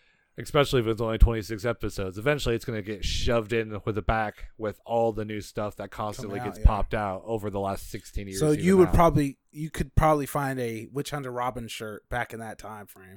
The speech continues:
Speaker 1: Yeah.
Speaker 2: Yeah,
Speaker 1: Yeah.
Speaker 2: it would be at Hot
Speaker 1: If,
Speaker 2: Topic
Speaker 1: if you
Speaker 2: or
Speaker 1: watch anybody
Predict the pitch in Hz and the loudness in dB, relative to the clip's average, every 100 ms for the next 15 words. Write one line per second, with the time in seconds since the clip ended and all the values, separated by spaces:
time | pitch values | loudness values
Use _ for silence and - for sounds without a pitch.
0 | - 151 104 85 - - 107 135 113 110 | 0 2 2 -2 -16 -12 -8 -6 -6 -8
1 | 113 98 - 160 135 127 120 165 151 208 | -8 -8 2 2 2 0 2 2 2 4
2 | 214 202 - 147 160 170 147 151 147 143 | 6 6 2 0 2 2 4 4 2 0